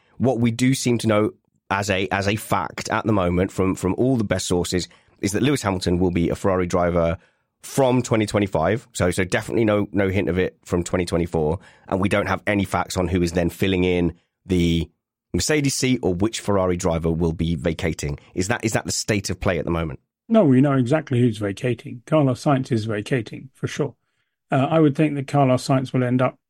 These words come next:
Speaker 2: going to Sauber if I was a, a gambling person, because that would put him in twenty-five, ready to help them out to get ready to become Audi, and then he's an Audi boy because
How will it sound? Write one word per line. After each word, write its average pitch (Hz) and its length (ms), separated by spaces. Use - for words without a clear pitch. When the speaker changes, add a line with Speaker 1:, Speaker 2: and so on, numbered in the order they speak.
Speaker 2:
going 131 200
to 135 100
Sauber 131 560
if 139 200
I 135 100
was 127 180
a, 117 120
a - 40
gambling 127 460
person, 135 420
because 135 280
that 139 140
would 131 180
put 139 160
him 123 240
in 135 160
twenty-five, 135 840
ready 131 280
to 120 540
help 139 300
them 120 180
out 120 200
to - 100
get 123 200
ready 120 240
to 117 140
become 113 340
Audi, 139 380
and 131 180
then 127 100
he's 123 160
an 120 100
Audi 120 260
boy 117 320
because 113 580